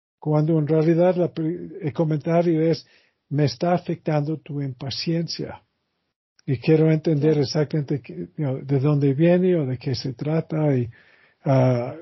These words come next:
Speaker 1: entonces tenemos que tener mucho cuidado, <clears throat> porque típicamente nosotros vamos a mandar mensajes confusos o, ah, contradictorios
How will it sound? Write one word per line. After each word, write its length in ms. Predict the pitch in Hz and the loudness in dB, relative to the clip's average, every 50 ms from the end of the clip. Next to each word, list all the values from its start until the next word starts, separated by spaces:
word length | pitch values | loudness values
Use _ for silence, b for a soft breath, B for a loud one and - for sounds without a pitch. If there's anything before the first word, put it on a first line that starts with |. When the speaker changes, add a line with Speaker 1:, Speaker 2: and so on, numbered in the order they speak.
| - - | -18 -20
Speaker 1:
entonces 380 | - - - 180 180 175 190 180 | -6 0 2 4 4 4 2 2
tenemos 320 | - 208 214 226 247 190 | 2 0 0 0 -2 -2
que 140 | - - 220 | -2 -4 -4
tener 300 | - - 190 175 185 180 | -2 -2 -2 0 0 0
mucho 340 | 165 165 185 170 - - 185 | 0 0 -2 -4 -4 -8 -10
cuidado, 680 | - - 170 165 156 170 160 151 139 127 131 139 180 - - - - | -6 -2 -2 0 2 2 2 2 2 2 0 -4 -8 -12 -18 -10 -4
<clears throat> 680 | - - 196 170 117 - - _ - - - _ _ _ | 0 0 0 0 -2 -6 -12 _ -20 -20 -20 _ _ _
porque 360 | - 156 160 139 - 170 160 | -2 -2 -2 0 0 -2 -2
típicamente 1040 | - - - 208 - 226 214 - - 202 175 165 165 170 165 170 185 175 170 175 - - | -2 -2 -4 -4 -2 -4 -4 -2 -2 0 0 2 2 0 0 -2 -2 -2 -2 -2 -2 -4
nosotros 680 | 151 143 139 - - 185 180 175 - 180 185 180 147 | -4 -4 -4 -2 0 0 0 0 0 0 0 0 0
vamos 380 | 127 160 160 165 170 180 165 - | 0 0 0 0 0 -2 -2 -4
a 40 | 165 | -2
mandar 420 | 147 147 143 139 131 156 156 151 143 | 0 0 0 0 0 0 0 0 0
mensajes 800 | 143 143 123 - - 151 151 143 - - 156 147 135 - - - _ _ _ _ _ _ _ _ | -2 -2 -2 -2 -2 -2 -2 -2 -4 -4 -4 -4 -4 -6 -10 -14 _ _ _ _ _ _ _ _
confusos 1500 | - - 151 135 - - - 190 202 208 202 190 _ _ _ _ _ _ - 170 - - 151 127 117 113 117 - - _ _ _ _ _ _ _ _ | -2 0 0 0 0 0 0 2 2 2 0 -4 _ _ _ _ _ _ -12 -10 -6 -4 -4 -4 -6 -8 -10 -16 -20 _ _ _ _ _ _ _ _
o, 640 | - 165 143 135 135 139 139 139 139 139 143 - - - | -6 -2 -2 0 0 0 0 0 -2 -4 -6 -10 -12 -10
ah, 440 | 170 147 139 135 131 131 127 127 147 - | -8 -6 -4 -4 -4 -6 -6 -6 -4 0
contradictorios 1200 | - 170 165 175 156 156 147 147 139 - _ - 190 208 214 202 156 127 127 147 - - - | 0 2 4 4 4 6 6 4 2 2 _ 2 4 4 4 4 4 2 0 -2 -6 -12 -18